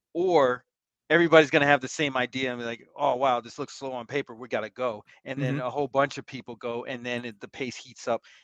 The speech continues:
Speaker 1: and it sets it up for a horse like, you know, Il Miracolo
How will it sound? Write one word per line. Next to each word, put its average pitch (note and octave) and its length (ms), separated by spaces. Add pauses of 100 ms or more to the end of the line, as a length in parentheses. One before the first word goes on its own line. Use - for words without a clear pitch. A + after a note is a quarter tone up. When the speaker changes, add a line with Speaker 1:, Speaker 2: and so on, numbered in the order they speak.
Speaker 1:
and A#2+ 100
it A2+ 80
sets - 320
it A#2+ 80
up C3 140
for A#2+ 260
a - 40
horse B2 340
like, A2+ 260 (360)
you C3+ 100
know, A#2 220
Il C#3+ 180
Miracolo B2+ 840